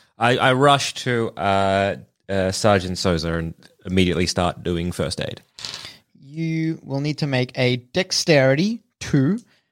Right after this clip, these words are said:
Speaker 2: plus medicine one check.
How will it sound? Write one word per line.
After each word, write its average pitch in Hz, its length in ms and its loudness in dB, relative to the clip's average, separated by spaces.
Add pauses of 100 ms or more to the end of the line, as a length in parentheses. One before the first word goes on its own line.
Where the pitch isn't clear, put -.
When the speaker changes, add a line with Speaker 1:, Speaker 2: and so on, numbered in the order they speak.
(160)
Speaker 2:
plus 139 540 0 (280)
medicine 190 1000 0 (180)
one 143 540 -4 (180)
check. - 380 -6